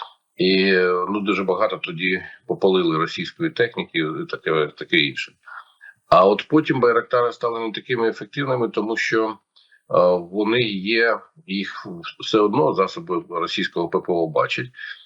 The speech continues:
і вони можуть їх, е, вражати. Тому зараз у нас,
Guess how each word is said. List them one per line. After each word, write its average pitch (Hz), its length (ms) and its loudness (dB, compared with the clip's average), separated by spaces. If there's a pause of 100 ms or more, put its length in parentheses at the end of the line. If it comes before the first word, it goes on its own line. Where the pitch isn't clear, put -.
(140)
і 90 300 4
вони 95 420 2
можуть 117 420 -4
їх, - 400 -4
е, 120 40 2 (840)
вражати. 107 520 -2 (800)
Тому 127 500 2
зараз 123 560 -2
у 113 40 -8
нас, 120 420 -2